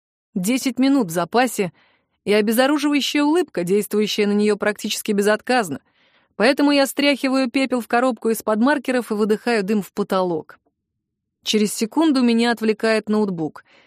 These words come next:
Солнцева прислала письмо, ей сейчас тяжело.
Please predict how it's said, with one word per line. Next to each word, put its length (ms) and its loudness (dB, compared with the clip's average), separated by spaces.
Солнцева 520 0
прислала 520 0
письмо, 440 0
ей 180 -4
сейчас 340 -4
тяжело. 520 -2